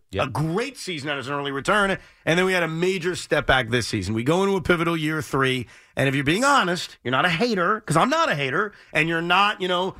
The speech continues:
Speaker 2: just towing the company line like Sean is,
Speaker 1: <laughs>
Speaker 2: you don't know. And I think that's a fine thing that, like, I don't know what he is, okay? And I think that's the honest answer we'd all have.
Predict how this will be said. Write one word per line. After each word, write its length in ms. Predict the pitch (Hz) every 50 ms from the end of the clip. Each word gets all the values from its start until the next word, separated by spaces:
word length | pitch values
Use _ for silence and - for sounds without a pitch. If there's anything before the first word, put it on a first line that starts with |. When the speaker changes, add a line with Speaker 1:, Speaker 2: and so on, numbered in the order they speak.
| - -
Speaker 2:
just 440 | - 214 170 - - - - - -
towing 280 | - 185 190 202 208
the 80 | 208 190
company 340 | - 214 220 190 202 208 214
line 340 | 226 254 262 226 202 190 180
like 160 | - - 285 -
Sean 280 | - - 240 247 226 165
is, 180 | 143 151 - - _ - - - _ _ _ _ -
Speaker 1:
<laughs> 360 | 98 90 135 131 107 87 -
Speaker 2:
you 100 | 196 233
don't 300 | 202 165 240 226 226 226
know. 400 | 233 262 370 392 - - - - _ _ _ _ _ _ -
And 80 | 202 202
I 60 | 202
think 120 | 214 233
that's 180 | 214 233 220 -
a 60 | 190
fine 460 | - - - - 262 262 254 254 247
thing 220 | - - 247 247 240
that, 100 | 247 262
like, 180 | - 190 175 - -
I 160 | 233 302 359
don't 140 | 392 381 359
know 140 | 339 302
what 220 | 285 277 269 262 254
he 140 | 240 214 180
is, 320 | 120 - - - - - - -
okay? 440 | 113 - 220 262 302 302 277 262 - _ _ _ _ _ _ _ _ -
And 100 | 196 214
I 60 | 214
think 120 | 226 220
that's 180 | 226 220 - -
the 160 | 196 196 - -
honest 360 | - 302 330 349 320 - -
answer 240 | 240 240 240 - - 220
we'd 140 | 196 180
all 200 | 185 190 180 170
have. 340 | 127 131 120 - - - _